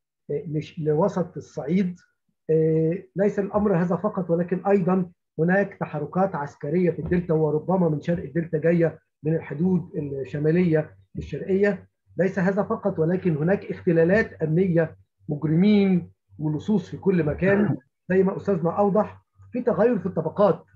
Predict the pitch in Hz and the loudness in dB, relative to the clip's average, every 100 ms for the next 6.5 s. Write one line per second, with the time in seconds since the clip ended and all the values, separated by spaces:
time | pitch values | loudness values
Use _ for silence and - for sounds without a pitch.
0 | 165 156 156 160 180 208 208 - - - | -4 -2 0 2 4 4 2 -4 -20 -20
1 | _ _ 156 156 143 151 165 143 - 202 | _ _ -2 0 -2 -6 -8 -4 -2 2
2 | 202 196 202 165 147 151 202 196 170 160 | 4 2 0 -4 -4 -2 0 0 2 0
3 | 147 220 196 185 202 190 - _ - 254 | 0 0 2 2 2 0 -12 _ -4 -4
4 | 262 233 220 190 180 - 156 123 - 151 | -2 -2 0 2 2 2 -2 -8 -8 -4
5 | 147 147 - 214 208 208 151 - - 160 | -4 -4 -4 0 2 0 -4 -6 -8 -4
6 | 202 208 175 180 | 0 2 2 -2